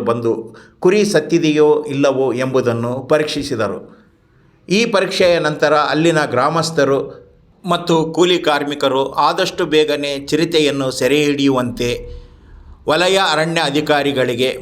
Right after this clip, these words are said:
ಮನವಿ ಮಾಡಿದರು. ನಂತರ ಆರ್ ಫೈವ್ ನ್ಯೂಸ್ ನಮ್ಮವರ ಸುದ್ದಿಯೊಂದಿಗೆ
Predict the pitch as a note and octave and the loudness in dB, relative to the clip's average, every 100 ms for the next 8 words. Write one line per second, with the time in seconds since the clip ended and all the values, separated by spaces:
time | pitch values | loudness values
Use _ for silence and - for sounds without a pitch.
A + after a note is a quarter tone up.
0 | D3 D3+ D3+ C#3+ C3 B2 A#2 A2 - - | -4 0 0 2 0 0 0 -2 -4 -4
1 | F3 G#3 F#3 D#3+ D#3 - D#3 E3+ - E3+ | -2 0 0 2 0 2 0 0 0 0
2 | E3 D3+ D#3 D3+ C3 C3+ D#3 D#3 D#3 C#3+ | 0 2 2 0 -4 0 4 4 2 -2
3 | B2 C#3+ C#3 B2+ A#2+ | 0 2 2 2 0